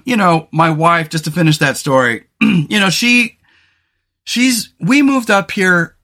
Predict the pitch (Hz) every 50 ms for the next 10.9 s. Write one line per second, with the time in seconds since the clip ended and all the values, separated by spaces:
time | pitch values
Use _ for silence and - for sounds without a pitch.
0 | _ _ _ _ _ _ _ - 165 160 160 170 160 165 165 156 156 151 147 143
1 | 135 143 135 - 156 147 143 139 147 - 180 202 220 208 208 208 196 185 175 151
2 | 175 226 247 240 233 233 220 220 214 - - _ - 165 165 170 165 165 160 156
3 | - _ - 160 185 220 208 190 202 226 220 - 226 185 151 147 143 135 135 143
4 | 143 147 151 160 202 240 233 220 202 196 208 202 202 190 190 185 185 190 208 233
5 | 254 185 156 165 175 202 208 202 196 190 190 175 175 170 196 233 240 214 147 104
6 | - - - - _ - - _ _ _ _ _ - 151 156 160 165 156 156 202
7 | 214 220 214 202 190 170 - _ - 123 113 135 151 180 185 196 196 190 190 185
8 | 185 165 - - 113 101 127 156 185 208 101 104 - 180 - - - 185 175 170
9 | - _ - - - 151 151 160 160 160 - 170 160 151 147 147 _ _ _ _
10 | _ - 139 - 147 156 156 160 131 131 139 139 139 143 143 143 143